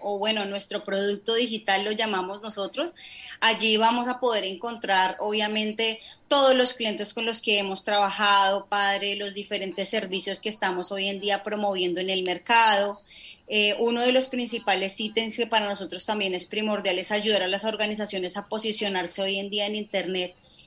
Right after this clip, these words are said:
Y nosotros tenemos un equipo adentro que lo lleva, eh, a las organizaciones, eh, también a los emprendimientos, a ese paso a paso de poder cumplir todos sus objetivos de negocio,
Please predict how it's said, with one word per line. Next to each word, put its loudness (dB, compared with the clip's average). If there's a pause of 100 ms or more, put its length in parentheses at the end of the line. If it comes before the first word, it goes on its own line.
Y -4
nosotros -2
tenemos 0
un 0
equipo 0
adentro 2
que -2
lo -2
lleva, 0
eh, -2
a 0
las 0
organizaciones, -2 (440)
eh, 2
también 2
a 2
los 0
emprendimientos, -2
a 0
ese 0
paso 0
a -2
paso 2
de 0
poder -2
cumplir -4
todos -2
sus -6
objetivos -4
de -2
negocio, -2